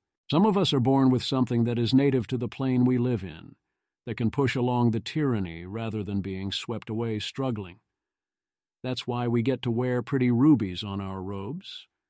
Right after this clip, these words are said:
and burn in hell for a shorter time and come out of it as higher devils. And we're not just playing the game because we want a better score in it. It's our game.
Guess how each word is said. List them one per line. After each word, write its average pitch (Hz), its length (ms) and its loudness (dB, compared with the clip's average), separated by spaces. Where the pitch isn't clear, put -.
and 110 120 -2
burn 127 280 2
in 123 100 6
hell 120 380 2
for 113 200 -6
a 107 40 -4
shorter 113 400 -4
time 92 500 -10
and 95 160 -8
come 120 180 0
out 120 200 0
of 101 80 -4
it 107 120 -6
as 104 360 -6
higher 117 360 -4
devils. 101 680 -8
And 135 220 6
we're 175 80 8
not 190 180 6
just 156 240 0
playing 143 320 4
the 120 80 2
game 123 400 2
because 113 380 -4
we 123 120 0
want 127 220 0
a 117 60 0
better 123 260 -2
score 113 560 -2
in 92 140 -12
it. 90 120 -14
It's 113 160 -12
our 117 240 -2
game. 87 380 -12